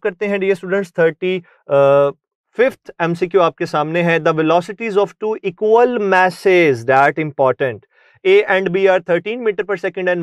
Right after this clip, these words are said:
minus fourteen meter per second respectively, what will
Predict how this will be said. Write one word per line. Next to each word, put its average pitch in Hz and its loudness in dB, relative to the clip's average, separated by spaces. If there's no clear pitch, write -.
minus 190 -2
fourteen 180 -2
meter 151 -8
per 156 -2
second 180 -2
respectively, 170 0
what 180 2
will 196 0